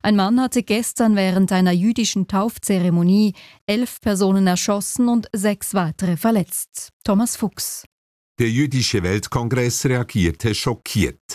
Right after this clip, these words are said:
Speaker 2: Der israelische Präsident Benjamin Netanyahu sagte in einer Videobotschaft, sein Herz sei gebrochen,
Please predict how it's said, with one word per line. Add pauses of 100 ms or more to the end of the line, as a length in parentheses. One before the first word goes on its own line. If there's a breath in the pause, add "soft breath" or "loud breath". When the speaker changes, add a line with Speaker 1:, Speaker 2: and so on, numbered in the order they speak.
(340 loud breath)
Speaker 2:
Der
israelische
Präsident
Benjamin
Netanyahu
sagte
in
einer
Videobotschaft, (260 loud breath)
sein
Herz
sei
gebrochen,